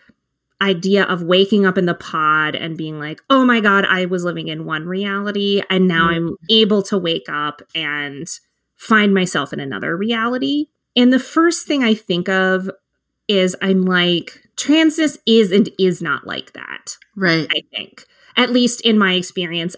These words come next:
Speaker 1: of it. I don't wanna legislate or dictate what <laughs> transness is because that would be
Speaker 2: <laughs>
Speaker 1: really beside the point.
Speaker 2: Yeah, yeah, yeah. <laughs>
Speaker 1: But, like,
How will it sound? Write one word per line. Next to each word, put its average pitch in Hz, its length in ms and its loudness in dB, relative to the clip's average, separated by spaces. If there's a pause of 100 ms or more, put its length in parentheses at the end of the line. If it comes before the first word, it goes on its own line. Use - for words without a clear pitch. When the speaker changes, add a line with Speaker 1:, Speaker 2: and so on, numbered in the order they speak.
Speaker 1:
of 208 160 -6
it. 233 260 -4 (200)
I 196 180 0
don't 202 220 2
wanna 180 360 -2
legislate 185 560 -2
or 185 100 -4
dictate 170 380 -8
what - 120 -4
<laughs> - 20 -4
transness 226 600 2
is 208 300 2
because 190 400 -6
that 156 140 -6
would - 80 -4
be - 200 0 (140)
Speaker 2:
<laughs> - 160 -14
Speaker 1:
really 453 240 -2
beside 190 380 0
the 160 80 -8
point. 127 440 -8
Speaker 2:
Yeah, 233 240 0
yeah, 87 320 -4
yeah. 320 840 2
<laughs> - 20 6
Speaker 1:
But, 269 200 2 (540)
like, 302 340 0